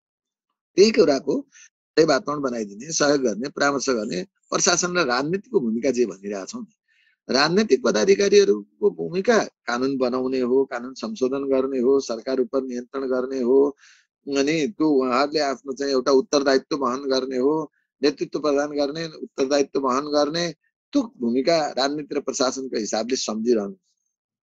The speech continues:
होइन? तपाईँलाई अहिले राजनीतिभित्र पनि उहाँहरू के हो त भन्दा, भनेको संसदीय पदाधिकारीहरूको भूमिका जति सबै कहाँनिर छ, <clears throat> ए, संसदमा काम, कानुन निर्माण गर्ने, संशोधन गर्ने,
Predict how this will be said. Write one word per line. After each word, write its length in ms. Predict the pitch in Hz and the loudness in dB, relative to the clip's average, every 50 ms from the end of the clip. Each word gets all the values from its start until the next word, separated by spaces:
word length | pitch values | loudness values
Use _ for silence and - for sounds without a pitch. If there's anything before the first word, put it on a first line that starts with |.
| _ _ 101 | _ _ -6
होइन? 180 | 101 117 160 175 | -4 -4 -4 -4
तपाईँलाई 440 | 143 110 101 104 101 101 98 92 - - _ _ _ _ _ _ _ - | -6 -8 -8 -6 -6 -6 -8 -8 -10 -14 _ _ _ _ _ _ _ 0
अहिले 180 | 123 156 190 202 | 4 6 8 8
राजनीतिभित्र 880 | - 208 - - 123 135 135 156 196 220 277 330 226 202 180 233 214 | 8 6 2 0 0 0 2 2 2 2 4 4 4 4 4 2 0
पनि 160 | 190 220 233 | 0 0 0
उहाँहरू 360 | 220 196 175 170 165 170 196 185 | 0 0 0 0 0 0 0 -2
के 140 | 175 202 | 0 0
हो 80 | 185 180 | -2 -2
त 40 | 170 - | -2 -8
भन्दा, 400 | 170 - - - 113 131 156 165 _ _ _ _ _ _ - | -10 -10 -10 -10 -10 -12 -12 -12 _ _ _ _ _ _ -6
भनेको 220 | 117 135 147 165 151 | -2 -2 -2 0 -2
संसदीय 440 | - 143 131 127 156 160 185 233 | -2 -2 -2 0 0 0 0 0
पदाधिकारीहरूको 840 | 101 196 170 151 156 147 143 131 139 131 131 123 104 101 101 - 135 | 0 0 2 2 2 2 0 0 0 0 0 0 0 -2 -2 -4 -8
भूमिका 380 | 104 104 113 131 175 208 240 208 | -6 -6 -4 -4 -2 2 4 6
जति 220 | 196 190 170 180 | 6 6 4 2
सबै 360 | 156 170 160 156 165 175 170 165 - _ _ _ _ _ - | 0 0 0 2 0 0 0 -2 -4 _ _ _ _ _ 0
कहाँनिर 440 | 170 185 208 226 226 220 220 202 | 2 4 6 6 6 6 6 4
छ, 60 | 170 185 190 190 - _ _ _ _ - | 4 2 0 -2 -4 _ _ _ _ -6
<clears throat> 420 | - 208 208 190 - 156 - 233 220 - _ _ _ _ _ _ 147 | -2 0 0 0 0 0 -2 -6 -10 -14 _ _ _ _ _ _ -4
ए, 140 | 170 185 165 - _ _ _ _ _ _ _ _ _ _ _ - | -4 -4 -4 -4 _ _ _ _ _ _ _ _ _ _ _ -4
संसदमा 680 | - 160 165 175 175 208 226 208 196 196 170 143 143 | 0 2 2 4 6 6 6 4 4 0 -6 -8 -8
काम, 500 | 185 277 - - 165 156 151 143 139 139 | -10 -12 -6 0 2 2 2 0 -2 -2
कानुन 300 | - 147 143 147 160 156 | 0 0 0 2 0 0
निर्माण 320 | 139 120 107 110 127 135 135 | 0 0 0 -2 -4 -2 -2
गर्ने, 240 | 135 143 170 190 101 | -2 -2 -2 -2 -4
संशोधन 460 | - 127 117 110 131 131 135 135 135 | -6 -6 -2 0 0 0 0 0 -2
गर्ने, 320 | 135 135 139 160 202 202 | 0 0 0 0 -2 -4